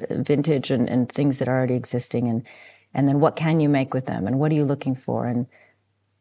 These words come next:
and then hopefully you invest more in your items and, and they matter to you more. You're less inclined to just throw them away.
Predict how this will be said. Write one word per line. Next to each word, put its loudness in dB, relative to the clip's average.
and 4
then 4
hopefully 2
you 4
invest 2
more 2
in 2
your 2
items 0
and, 0
and 0
they 2
matter 2
to -4
you 2
more. -2
You're -2
less 0
inclined -2
to -2
just -4
throw 0
them 0
away. -2